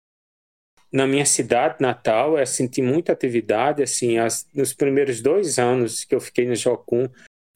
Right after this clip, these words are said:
é, assim, eu, todas as despesas era com, era com minhas reservas que eu tinha, que tinha, tinha, é, re-, ganhado,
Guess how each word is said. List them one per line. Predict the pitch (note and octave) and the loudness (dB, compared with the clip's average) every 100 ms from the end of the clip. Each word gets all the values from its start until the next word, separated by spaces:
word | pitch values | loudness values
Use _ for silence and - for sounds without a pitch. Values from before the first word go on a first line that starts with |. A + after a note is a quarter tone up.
| _ | _
é, | - | -4
assim, | - - | -2 0
eu, | B2+ B2 - _ _ _ _ _ - | 0 0 -4 _ _ _ _ _ -2
todas | D#3 E3+ C#3+ | 0 2 0
as | |
despesas | - B2 - - C3 C#3 | 0 0 0 0 0 0
era | B2+ A#2 | 0 -2
com, | - A#2+ A2+ G#2 G2+ - - _ _ _ - - - | -2 -2 0 -2 -4 -8 -18 _ _ _ -20 -10 -2
era | B2 B2 | 0 0
com | - | 0
minhas | B2 A#2+ G#2+ | 2 2 2
reservas | A#2+ G2+ A#2 C#3+ C3+ A2+ | 0 2 2 2 0 -2
que | - | -2
eu | G#2+ | -4
tinha, | - A2+ A#2 C3 B2 | -4 -2 0 0 -2
que | - | -6
tinha, | - A2+ G#2 - _ _ _ _ | -4 -2 -4 -8 _ _ _ _
tinha, | - B2 A#2+ A#2+ A2+ A2 G#2 G2+ - - | -4 0 2 2 2 2 0 -2 -4 -4
é, | A#2 | -2
re-, | A2+ A2+ C3+ | 0 0 0
ganhado, | C3+ B2+ B2+ A2+ A2 B2+ C#3 B2 A2 G#2 | -2 -2 0 2 2 2 2 0 -2 -4